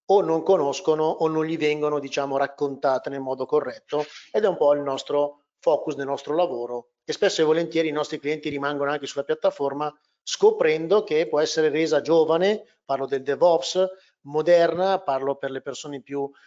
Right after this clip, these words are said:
uscite dall'università con linguaggi di programmazione, eh, molto, molto aggiornati, che possono lavorare poi perfettamente insieme con il, tra virgolette, vecchio cobol R P G,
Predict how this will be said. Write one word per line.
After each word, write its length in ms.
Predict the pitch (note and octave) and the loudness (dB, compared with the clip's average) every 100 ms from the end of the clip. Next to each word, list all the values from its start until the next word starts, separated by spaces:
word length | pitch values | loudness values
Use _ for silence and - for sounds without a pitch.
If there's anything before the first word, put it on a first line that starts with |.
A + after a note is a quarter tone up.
| _ | _
uscite 320 | C#3 - D3 | -12 -8 -2
dall'università 580 | D3 C#3+ C#3+ C#3 C#3+ D3+ | -2 0 -2 -4 -4 -4
con 160 | D3 C#3+ | -4 -6
linguaggi 380 | C3+ C3+ C#3+ C#3 | -4 0 0 -2
di 100 | C3+ | -10
programmazione, 880 | C3+ C3+ C3+ C3 - C#3+ C#3+ C#3 C3 _ _ | -6 -6 -8 -8 -4 -4 -2 -6 -10 _ _
eh, 140 | C3+ C3 | -10 -4
molto, 340 | C#3+ D3 D3 | 0 0 0
molto 340 | C#3+ C#3 C#3 C3+ | -2 -2 -2 -2
aggiornati, 880 | C3+ C#3+ C#3 E3+ D#3+ C#3+ E3+ F#3+ - _ - | 0 -2 0 0 0 -2 -2 -4 -6 _ -2
che 140 | F#3+ | 2
possono 340 | F#3+ F#3+ A3 | 4 4 4
lavorare 500 | A3 E3+ F3+ F3 G#3+ | 4 6 6 6 2
poi 380 | F#3+ F3 E3+ D#3 | 4 4 4 0
perfettamente 720 | - D3 D#3+ D3+ E3 F3+ F3 | -6 -6 -6 -6 -4 -4 -6
insieme 460 | F3+ F3+ D#3 F3 G3+ | -6 -6 -4 -4 -6
con 460 | - D#3 F3+ G3 F#3+ _ _ | -4 -2 -2 -4 -8 _ _
il, 220 | D#3+ F3+ | -8 -6
tra 140 | E3+ D3+ | -4 -4
virgolette, 640 | D3 D#3 E3 E3+ F3 F#3 | -2 0 2 2 0 -2
vecchio 380 | D#3 E3 E3 F3 | 2 0 0 -2
cobol 340 | E3+ E3+ F3 | 0 2 2
R 260 | E3 E3 E3+ | 2 2 0
P 140 | F3+ | -2
G, 320 | F3 B3 G3+ | -6 -4 -6